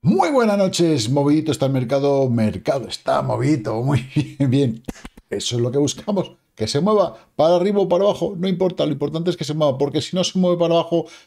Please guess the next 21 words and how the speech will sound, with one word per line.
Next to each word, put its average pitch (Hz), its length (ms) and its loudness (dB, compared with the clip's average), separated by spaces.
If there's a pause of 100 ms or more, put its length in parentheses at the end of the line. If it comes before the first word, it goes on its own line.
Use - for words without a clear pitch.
difícilmente 139 800 -2
se 98 80 -2
va 113 60 2
a 120 60 2
mover 135 180 0
para 151 140 2
arriba, 139 320 0 (280)
y 107 140 -2
si 107 100 -4
no 127 140 0
se 117 80 -2
mueve 123 220 0
para 117 180 2
arriba, 113 260 0
difícilmente 113 680 -4
tendremos 92 580 -6 (380)
ese 151 280 0
retroceso 113 720 -2
tan 113 220 0
esperado. 104 680 -2 (440)
Pero 139 460 0